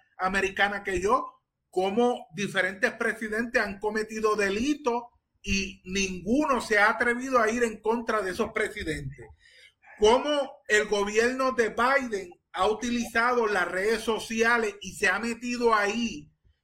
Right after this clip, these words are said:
cómo el gobierno de Biden ha utilizado, ha utilizado ese tipo de poder cuando se metió en las redes sociales como Twitter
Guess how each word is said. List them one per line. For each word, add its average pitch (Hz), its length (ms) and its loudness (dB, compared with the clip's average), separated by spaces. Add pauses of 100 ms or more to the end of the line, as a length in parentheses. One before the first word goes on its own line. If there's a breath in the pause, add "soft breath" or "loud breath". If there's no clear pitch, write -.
(260)
cómo 262 480 2
el 220 200 2
gobierno 214 580 0
de 240 120 6
Biden 202 680 0
ha 170 160 -2
utilizado, 214 1120 -2 (840)
ha 180 120 2
utilizado 233 1040 0 (100)
ese 208 300 2
tipo 247 400 0
de 226 140 6
poder 208 800 2 (120)
cuando 175 560 0
se 185 220 -4
metió 196 680 0 (340)
en 202 200 2
las 190 160 4
redes 214 280 -4
sociales 233 540 0
como 214 320 -4
Twitter 220 680 -2